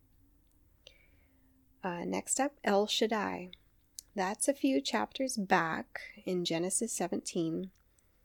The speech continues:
And God appears to Abraham and calls himself El Shaddai.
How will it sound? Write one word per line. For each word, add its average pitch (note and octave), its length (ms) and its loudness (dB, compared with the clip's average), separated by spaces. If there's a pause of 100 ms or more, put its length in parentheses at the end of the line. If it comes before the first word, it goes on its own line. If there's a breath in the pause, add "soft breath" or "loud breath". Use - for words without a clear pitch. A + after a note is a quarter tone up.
(1000 soft breath)
And E3+ 480 -4
God G3 300 2
appears B3 600 2
to - 180 -2
Abraham F3+ 800 -4 (920)
and G3 220 0
calls F#3 400 2
himself D#3+ 1000 0 (280)
El - 260 -4
Shaddai. - 600 -4